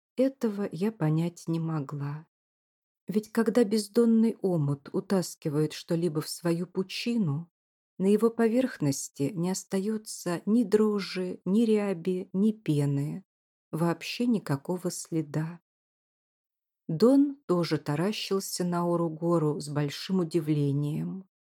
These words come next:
Каждый раз, когда мы заводили шкатулку заново, и мелодия начиналась сначала, он задирал уши торчком, плюхался на брюхо и пытался отползти от стола,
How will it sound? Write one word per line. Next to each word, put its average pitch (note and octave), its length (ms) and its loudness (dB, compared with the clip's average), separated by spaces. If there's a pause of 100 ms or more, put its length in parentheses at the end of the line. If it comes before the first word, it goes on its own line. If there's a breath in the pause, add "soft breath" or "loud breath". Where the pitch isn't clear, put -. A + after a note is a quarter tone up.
(320)
Каждый G#3+ 380 2
раз, F#3 280 -2
когда D3+ 320 -4
мы F3+ 140 0
заводили D#3+ 540 -2
шкатулку E3 720 -6
заново, D#3+ 680 -2 (420)
и E3+ 80 0
мелодия E3 520 2
начиналась D3+ 640 -4
сначала, D#3+ 920 -6 (600)
он A3 200 4
задирал E3+ 560 0
уши D3+ 300 -8
торчком, G#3 840 -4 (440)
плюхался G3 680 2
на D3+ 180 2
брюхо F#3 640 0 (340)
и B3 120 -2
пытался G#3+ 680 0
отползти F#3+ 800 -4
от C#3+ 200 -6
стола, E3 580 -4